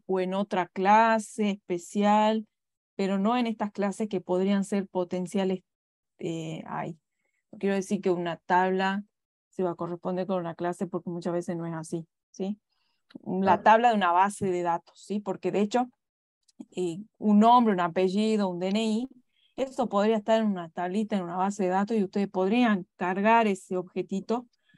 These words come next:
Speaker 1: con esa información, ¿sí? Pero bueno, eh, otras, ot-, son otras cuestiones de, de, de otros temas, digamos, que también están involucrados.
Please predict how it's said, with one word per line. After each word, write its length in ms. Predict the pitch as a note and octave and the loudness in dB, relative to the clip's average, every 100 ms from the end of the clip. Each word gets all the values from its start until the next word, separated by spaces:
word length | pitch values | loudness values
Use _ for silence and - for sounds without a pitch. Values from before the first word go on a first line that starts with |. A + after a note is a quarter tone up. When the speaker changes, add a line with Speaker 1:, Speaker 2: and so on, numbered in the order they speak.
| _ _ | _ _
Speaker 1:
con 280 | - G#3 G3 | 0 2 4
esa 300 | A3 G#3+ G3 | 2 2 -2
información, 800 | F#3 - F3+ F3 F3+ - F3 F3 _ | -4 -6 -6 -6 -8 -6 -6 -8 _
¿sí? 300 | - F#3 B3 - _ _ _ - | -8 -6 -6 -8 _ _ _ -8
Pero 200 | F#3 F3+ | -4 0
bueno, 300 | F3+ F#3 F3+ _ _ - | 0 -2 -4 _ _ -14
eh, 380 | - D3 D3+ - - | -10 -8 -8 -10 -8
otras, 540 | F3 F#3 F#3 F#3+ E3+ _ _ _ | -4 -4 -4 -6 -6 _ _ _
ot-, 200 | F#3+ G3 - | -10 -10 -6
son 240 | G3+ F#3+ | -4 -4
otras 400 | F#3 F#3 - E3+ | -6 -8 -8 -10
cuestiones 580 | - E3+ E3 F3 F3+ F#3+ | -8 -10 -6 -4 -2 -4
de, 300 | F3 D#3+ F3+ _ _ _ _ _ _ _ _ - | -4 -8 -10 _ _ _ _ _ _ _ _ -8
de, 680 | F#3 E3+ F3 F#3 F3+ G#3 - G3+ _ _ _ - | -6 -4 -4 -4 -6 -8 -12 -16 _ _ _ -4
de 160 | G3+ | 2
otros 280 | G#3 G3+ F#3 | 2 0 -6
temas, 360 | - G#3+ G3 F3 | 0 2 2 -2
digamos, 320 | F3 F#3 F#3 | -2 -2 -2
que 100 | F3+ | -4
también 380 | - - F#3 F#3+ | -6 -2 0 0
están 180 | F3 F3 | -2 -4
involucrados. 680 | F3 E3+ F3 F3 F3+ E3+ | -4 -2 -2 -2 -4 -6